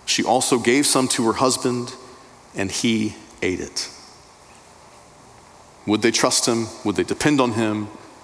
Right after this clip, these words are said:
The tragic answer is no. And those words, "take and eat," those two words, "take and eat," they will not appear in the Bible together again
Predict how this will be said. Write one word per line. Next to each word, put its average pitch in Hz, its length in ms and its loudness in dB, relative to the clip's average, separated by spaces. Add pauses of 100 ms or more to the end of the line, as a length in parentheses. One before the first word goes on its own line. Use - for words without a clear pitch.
(1300)
The - 80 -10
tragic 107 400 0
answer 107 300 0
is 107 220 2
no. 117 320 0 (1800)
And 110 120 -4
those 131 260 2
words, 131 460 4
"take - 480 0 (100)
and 143 220 2
eat," - 400 0 (460)
those 113 200 2
two - 260 2
words, 104 400 2
"take - 640 -2
and 139 180 2
eat," - 340 0 (720)
they 120 180 4
will 143 360 4
not 147 360 2
appear 110 500 0 (1080)
in 139 200 4
the 160 100 4
Bible 101 480 2
together 120 600 2
again 107 460 0